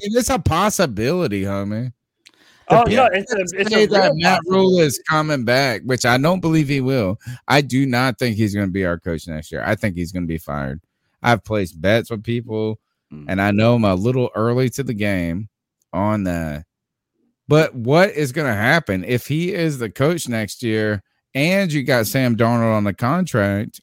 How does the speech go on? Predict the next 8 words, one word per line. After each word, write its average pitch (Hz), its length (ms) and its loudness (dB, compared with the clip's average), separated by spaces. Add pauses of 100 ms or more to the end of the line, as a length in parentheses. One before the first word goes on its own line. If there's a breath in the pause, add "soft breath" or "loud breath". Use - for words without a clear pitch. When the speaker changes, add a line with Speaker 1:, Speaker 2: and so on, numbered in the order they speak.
Speaker 1:
Imagine 202 540 2
both 170 240 2
of 160 80 -2
those 135 260 0
fools 117 380 -2
walking 101 380 0
out 90 180 -6
together. 78 480 -12